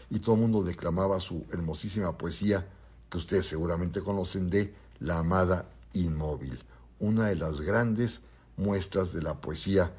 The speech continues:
mexicana, escrita por Amado Nervo,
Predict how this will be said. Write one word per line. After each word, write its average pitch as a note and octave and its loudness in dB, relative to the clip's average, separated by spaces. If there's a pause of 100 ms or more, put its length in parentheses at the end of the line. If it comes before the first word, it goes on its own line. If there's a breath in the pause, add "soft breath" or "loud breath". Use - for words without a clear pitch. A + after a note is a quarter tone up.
(200 loud breath)
mexicana, A2 2 (360 soft breath)
escrita - 0
por E2 -4
Amado G#2 2
Nervo, C3 2